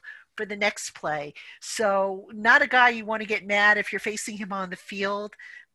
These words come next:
You know, not a guy who, you know, i-, i-, you're gonna notice a whole lot of. Um, you know, it's not like, "Oh, wow, you know, Kevin's, uh,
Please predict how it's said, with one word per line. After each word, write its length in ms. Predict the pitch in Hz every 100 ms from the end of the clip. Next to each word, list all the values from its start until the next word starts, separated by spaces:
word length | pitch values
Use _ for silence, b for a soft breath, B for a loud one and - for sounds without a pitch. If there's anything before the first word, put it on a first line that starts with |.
| _
You 80 | 208
know, 220 | 196 185
not 260 | 196 214 240
a 40 |
guy 300 | 226 220 220
who, 400 | 214 226 196 185
you 160 | 180 202
know, 280 | 185 175 175
i-, 180 | - -
i-, 100 | - - 247
you're 160 | 214
gonna 220 | 226 208
notice 540 | 190 185 214 226 254 -
a 60 |
whole 240 | 226 240 226
lot 260 | 226 220
of. 240 | 233 233 240 - B B B B
Um, 360 | 185 180 180 -
you 100 | 202
know, 120 | 185
it's 160 | 185 226
not 160 | 220
like, 260 | 208 202 -
"Oh, 240 | 240 220 202
wow, 300 | 208 202 185
you 160 | 196 185
know, 160 | 185
Kevin's, 420 | - 226 202 185 _ _
uh, 100 | 196